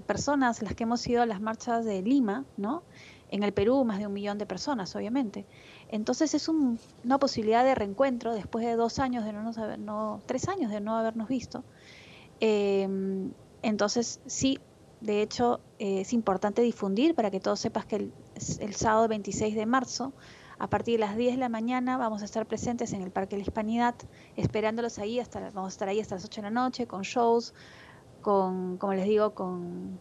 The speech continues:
con los stands de los grupos Pro Vida. Va a haber ecografías gratuitas, va a haber una expo vida, va a haber un montón de cosas muy interesantes de aprendizaje,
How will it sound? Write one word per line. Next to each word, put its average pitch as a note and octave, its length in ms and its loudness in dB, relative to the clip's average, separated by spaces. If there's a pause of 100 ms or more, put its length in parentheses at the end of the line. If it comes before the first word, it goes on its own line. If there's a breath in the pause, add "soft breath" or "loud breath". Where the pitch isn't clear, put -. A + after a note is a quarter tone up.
con G3 180 -2
los F#3+ 120 -4
stands C4 520 2
de A#3+ 80 0
los G3+ 100 -4
grupos A3 380 -2
Pro G3+ 220 -2
Vida. A#3+ 480 2 (380 loud breath)
Va - 0 -
a G#3 40 2
haber G#3 120 4
ecografías G#3 500 -2
gratuitas, A3+ 800 0
va A3 60 2
a - 20 4
haber G3+ 100 2
una G#3 140 0
expo F#3 260 -2
vida, G#3+ 460 2
va A#3+ 120 2
a - 20 8
haber E4 100 4
un E4+ 80 2
montón D#4 380 2
de D#4 80 -2
cosas C4+ 320 -2
muy D4+ 240 4
interesantes D4+ 720 0 (240 loud breath)
de A3 100 2
aprendizaje, A3+ 760 0